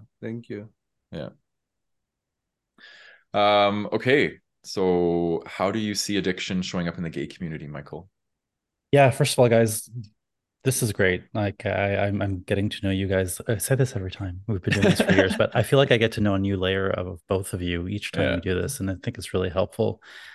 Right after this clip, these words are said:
Speaker 2: Yeah,
Speaker 3: Um,
Speaker 2: I
Speaker 3: and I
Speaker 2: love it.
Speaker 3: know, I know that there's people out there who feel the same way. So thank you for, for sharing and showing up and being so vulnerable, um, especially when
Speaker 2: Yeah.
Speaker 3: you're talking about both of you having <clears throat> dealt with this at such a young age.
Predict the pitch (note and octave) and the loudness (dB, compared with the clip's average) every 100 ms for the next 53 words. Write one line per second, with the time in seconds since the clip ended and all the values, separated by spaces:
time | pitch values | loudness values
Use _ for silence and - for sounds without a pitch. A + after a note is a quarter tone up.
0 | _ D2+ F2 F2 G2 G2 G2 F2+ F2+ A#2 | _ -6 -4 -2 0 2 4 4 4 0
1 | G2+ G2+ G2 G2 G#2+ - G#2+ G2+ G#2 - | -2 0 2 0 -2 -2 -2 -2 -2 -6
2 | A2 G2+ _ A2 G2+ - G#2 G2 - B2 | -8 -10 _ -6 -4 -4 -4 -4 -4 0
3 | C3 D#3+ - G#2+ G2 - G2+ - - - | 0 0 0 0 0 -2 -2 -4 -8 -4
4 | - F#2+ G#2+ C3+ A2 - F#2 F2+ F2+ G#2 | 0 2 4 4 2 0 -4 -2 0 0
5 | G2+ F2+ F#2+ F#2 F#2 G2+ E2+ F2 F#2+ G#2 | -2 -2 0 -2 0 -2 0 -2 0 2
6 | C3+ C3 F#2+ E2+ F2+ A2 A#2 - A2+ D#3 | 0 0 -2 -2 -4 -6 -2 0 2 2
7 | G#2 F2+ - F2+ - F2+ F2 G2 - - | 2 2 0 -2 -2 -4 -2 -4 -8 -20
8 | - _ - D3+ C#3 F#2 F2+ F#2 G2 - | -20 _ 2 4 4 2 2 0 -4 -8
9 | F#2+ F2+ F#2+ F2+ F#2 - - - _ _ | -4 0 0 0 -2 -6 -14 -20 _ _
10 | _ - - A#2+ G#2+ G2+ B2 A2+ G#2 G2 | _ -14 -4 -2 2 2 2 2 -2 -4
11 | - A2+ - F#2 F2 F#2+ G2 A2+ - - | -4 -2 -2 -2 -2 -2 0 0 -2 -12
12 | - | -18